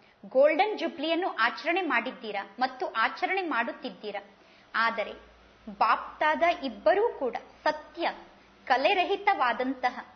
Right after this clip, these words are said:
ಅಮೂಲ್ಯ ವಜ್ರದ ಹಾರವನ್ನು ತಯಾರು ಮಾಡಲು ಬಯಸುತ್ತಾರೆ. ಒಂದೊಂದು ಆತ್ಮ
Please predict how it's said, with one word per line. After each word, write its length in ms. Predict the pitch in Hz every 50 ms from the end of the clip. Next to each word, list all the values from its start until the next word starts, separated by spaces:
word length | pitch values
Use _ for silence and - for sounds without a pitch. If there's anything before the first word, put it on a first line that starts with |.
| -
ಅಮೂಲ್ಯ 520 | 233 240 254 294 359 440 440 403 320 220 190 - - - - _ _ 208
ವಜ್ರದ 500 | 226 254 247 240 - - 403 403 403 415 415
ಹಾರವನ್ನು 800 | 427 427 254 220 226 262 277 277 269 262 240 220 - - - -
ತಯಾರು 520 | - 240 240 233 285 302 311 359 403 381 381
ಮಾಡಲು 320 | 339 320 294 359 339 392
ಬಯಸುತ್ತಾರೆ. 720 | 254 254 233 247 262 - - 349 - - - 214 190 185 196 - - - _ _ _ _ _ _ _ _ _ _ _ _ _ _ _ _ 220
ಒಂದೊಂದು 720 | 247 262 277 330 370 415 440 440 453 427 453 403 - -
ಆತ್ಮ 440 | 233 220 226 - - - 233 220